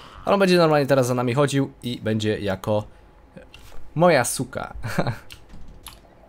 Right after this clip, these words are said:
No to teraz czeka nas pomieszczenie pają-, z pająkami.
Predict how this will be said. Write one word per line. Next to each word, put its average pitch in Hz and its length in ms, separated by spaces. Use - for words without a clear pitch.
No 117 100
to 131 100
teraz 131 260
czeka 135 220
nas 135 200
pomieszczenie 139 600
pają-, 131 420
z - 140
pająkami. 110 800